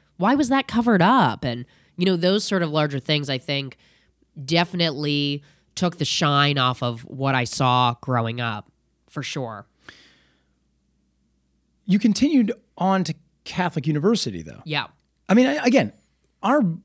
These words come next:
Speaker 2: uh, upbringing is relatively similar. I mean, I, again, I continued, uh, into Marquette University, and I really enjoyed my Catholic upbringing for quite some time. And I was a very devout young child. And
Speaker 1: Mm-hmm.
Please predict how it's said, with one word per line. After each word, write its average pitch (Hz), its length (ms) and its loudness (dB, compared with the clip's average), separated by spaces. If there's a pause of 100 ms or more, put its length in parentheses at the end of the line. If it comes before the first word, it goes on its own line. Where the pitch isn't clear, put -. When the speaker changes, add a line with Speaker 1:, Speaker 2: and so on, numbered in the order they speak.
(140)
Speaker 2:
uh, 127 420 -4 (580)
upbringing 165 340 0
is 143 80 -4
relatively 151 460 -2
similar. 90 400 -4
I 113 40 -6
mean, 131 120 2
I, 135 140 4
again, 135 360 0
I 131 140 -2
continued, 127 640 0
uh, 113 320 -2 (120)
into 113 680 -4 (140)
Marquette 143 340 -6
University, 117 680 -6
and 98 260 -10 (580)
I 147 100 2
really 131 400 2
enjoyed 120 480 -2
my 120 480 -4 (200)
Catholic - 340 -10
upbringing 120 400 -6
for 113 200 -12 (280)
quite 120 220 -8
some 113 140 -8
time. 165 300 -4
And 139 200 -2
I 156 120 -2
was 147 180 0
a 139 60 0
very 127 260 0
devout 117 380 -4
young 110 320 -6
child. 110 440 -8
And 104 220 -10
Speaker 1:
Mm-hmm. 139 320 -16